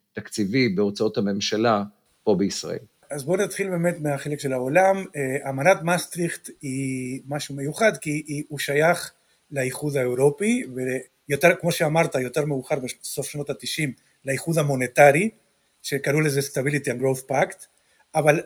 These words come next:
Speaker 2: מה שהיה בתחילת שנות התשעים, אה, שזה עבר ברפרנדום, עשו רפרנדום בכל המדינות, זה אותו שישים אחוז מפורסם, שמה המקור שלו?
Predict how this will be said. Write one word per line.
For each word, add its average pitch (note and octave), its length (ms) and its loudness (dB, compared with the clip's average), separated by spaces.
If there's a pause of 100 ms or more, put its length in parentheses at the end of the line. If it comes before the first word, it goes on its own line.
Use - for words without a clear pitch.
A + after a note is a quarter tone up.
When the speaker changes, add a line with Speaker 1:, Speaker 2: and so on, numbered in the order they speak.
(120)
Speaker 2:
מה F3+ 120 6
שהיה A#3 240 6
בתחילת G#3 440 6
שנות F#3+ 220 -4
התשעים, D#3 640 -2
אה, C#3 260 2
שזה C3 320 0
עבר F3 180 8
ברפרנדום, F3 720 4 (340)
עשו G3+ 200 0
רפרנדום G3 580 6
בכל D3+ 220 2
המדינות, D#3+ 580 0 (160)
זה C#3 220 0
אותו G3 360 8
שישים G3 380 -2
אחוז F#3+ 260 -2
מפורסם, E3+ 580 2 (220)
שמה E3+ 640 0
המקור G#3+ 380 6
שלו? D#3 440 2